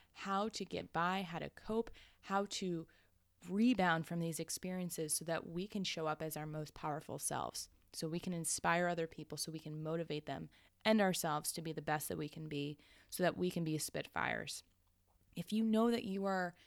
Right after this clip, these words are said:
heavily impacted by these events, I highly recommend trying any of these tips that I just gave you and having that plan in place so that when it happens,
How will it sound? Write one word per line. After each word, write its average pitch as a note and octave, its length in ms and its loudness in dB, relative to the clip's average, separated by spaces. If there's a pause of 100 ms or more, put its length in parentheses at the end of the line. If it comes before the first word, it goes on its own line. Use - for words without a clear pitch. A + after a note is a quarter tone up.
(160)
heavily G#3+ 580 0
impacted F3 500 -2
by D#3+ 140 -2
these D#3 220 -4
events, D#3+ 440 -2 (380)
I F3 60 -2
highly G#3 340 4
recommend F#3+ 520 2
trying F3+ 480 -2
any A3 280 2
of G#3+ 100 0
these F3+ 240 0
tips - 280 -2
that D#3+ 120 0
I D#3+ 100 2
just - 240 0
gave D#3 220 0
you F3 220 2 (400)
and G3+ 220 2
having A#3+ 500 4
that F3+ 300 0 (240)
plan G#3+ 340 8
in F#3 100 0
place F3 460 -2
so F#3 120 -4
that E3+ 260 -2
when F3+ 160 0
it A3+ 120 -2
happens, F3+ 640 -2